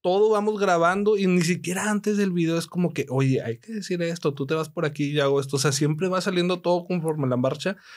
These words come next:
pero como que sí te pones ese chaleco y como que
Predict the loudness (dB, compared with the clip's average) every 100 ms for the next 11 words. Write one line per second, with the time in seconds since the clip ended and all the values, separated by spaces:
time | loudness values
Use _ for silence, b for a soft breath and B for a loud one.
0 | B 0 2 2 2 0 2 0 0 -2
1 | -2 -2 0 0 0 -2 -4 -2 0 0
2 | 0 0 2 2 2 -4 -4 -2 0 2
3 | 0 -2 0 2 4 2 0